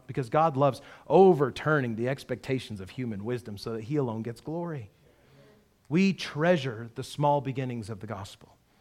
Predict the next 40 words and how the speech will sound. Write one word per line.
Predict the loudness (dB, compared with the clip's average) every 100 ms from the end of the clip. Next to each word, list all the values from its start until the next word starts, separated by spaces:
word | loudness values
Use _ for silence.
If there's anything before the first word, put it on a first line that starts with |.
| _ _ _ _ _ _ _ _ _ _ _
We | 2 2
treasure | 2 4 4 4 0
making | 0 0 -2
time | -2 2 4 4 2
on | 0
Thursday | -2 0 0 0
afternoons | 0 -2 -4 -4 -6 -10
to | -8
go | -6
to | -6
Marie | -4 -4 -4
Hughes | -4 -4 -6 -10
for | -16
a | -12
Crossroads | -4 -4 -4 -12 -12
Kids | -12 -12 -14
Club, | -12 -12 -12 _ _ _ _ _ _ _ _ _
to | -6
share | 0 0
the |
gospel | 2 4 2 0 -6 -4
and | -2
the |
love | 0 0 -2
of | -8
Jesus | -6 -6 -8 -12
with | -14 -14 _
sixteen | -12 -10 -10 -6 -6
to | -6
twenty, | -6 -4 -4 -6
twenty | -8 -6 -4 -2
elementary | -2 -2 -6 -8
schoolers, | -12 -14 -12 -12 -14 _ _ _ _ -6
because | -4 -4
the | 0
gospel | 2 2 -4 -12
grows | -6 -6 -6
from | -10 -14
small | -10 -10 -10
beginnings. | -12 -12 -12 -16 -20